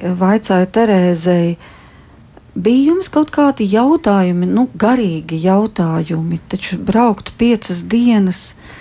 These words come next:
nu, ne jau tikai tāpēc, lai ieraudzītu eksotiku. Noteikti bija kādi jautājumi, uz kuriem jūs centāties saņemt atbildi, vai varbūt kaut ko arī saņēmāt?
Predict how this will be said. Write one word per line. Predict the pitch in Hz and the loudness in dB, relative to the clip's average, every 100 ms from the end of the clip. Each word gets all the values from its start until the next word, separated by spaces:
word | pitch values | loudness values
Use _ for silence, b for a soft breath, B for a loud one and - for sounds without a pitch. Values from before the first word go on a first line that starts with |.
| B B | B B
nu, | 220 | 2
ne | 262 277 | 4 4
jau | 233 | 2
tikai | 233 269 220 | -2 -2 -2
tāpēc, | 226 208 190 - | 0 -2 -2 -2
lai | 208 | -2
ieraudzītu | 220 190 190 196 240 | 0 0 0 0 -2
eksotiku. | 254 - 180 165 - 165 - - - B B B 202 B B B B - - - - - | -4 -4 -6 -6 -6 -8 -8 -16 -18 B B B -14 B B B B -20 -20 -20 -8 0
Noteikti | 214 214 220 208 208 | 0 2 0 0 -2
bija | 214 330 269 - | 2 2 2 -4
kādi | - 175 170 175 | -6 -2 -2 0
jautājumi, | 185 214 220 196 185 185 | 2 0 0 2 2 0
uz | 202 | -4
kuriem | - 208 202 196 196 190 | -4 0 2 2 2 2
jūs | 190 190 - | 0 -2 -2
centāties | 214 208 185 190 - | -2 0 -2 -2 0
saņemt | 214 185 185 | 0 2 2
atbildi, | 220 208 220 214 | 0 2 2 2
vai | 202 208 | 2 0
varbūt | 208 214 214 214 | 2 0 -2 -4
kaut | - 233 214 | -2 -2 0
ko | 233 240 | 0 0
arī | 247 | 0
saņēmāt? | 254 - 370 302 175 - - - | -2 0 0 2 0 -4 -12 -18